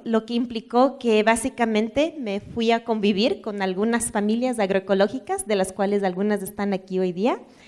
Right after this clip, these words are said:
y también hicimos una encuesta. Este estudio le realizamos solo a nivel de Imbabura para poder enfocarnos más y profundizar un poco más, pero pensamos que las lecciones de este estudio también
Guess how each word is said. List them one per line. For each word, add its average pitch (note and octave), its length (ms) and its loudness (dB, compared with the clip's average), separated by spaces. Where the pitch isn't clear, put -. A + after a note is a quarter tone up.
y E4+ 180 4
también E4+ 460 2
hicimos D#4+ 520 2
una C#4 280 2
encuesta. F#3+ 800 -2
Este E4+ 280 2
estudio F4+ 360 4
le D#4 200 6
realizamos A3+ 680 2
solo D4+ 240 6
a F4 60 8
nivel A#3 400 2
de C#4+ 60 4
Imbabura G3 840 4
para G#3 240 2
poder A3 340 4
enfocarnos A3 880 0
más G#3+ 300 0
y A#3+ 60 -4
profundizar F#3+ 720 0
un B3+ 100 2
poco A3+ 240 -2
más, A#3+ 300 0
pero G4+ 260 6
pensamos F#4 480 0
que E4+ 140 -4
las C4 160 2
lecciones C4+ 680 2
de B3 60 0
este B3+ 200 -2
estudio C4+ 440 0
también A#3+ 760 2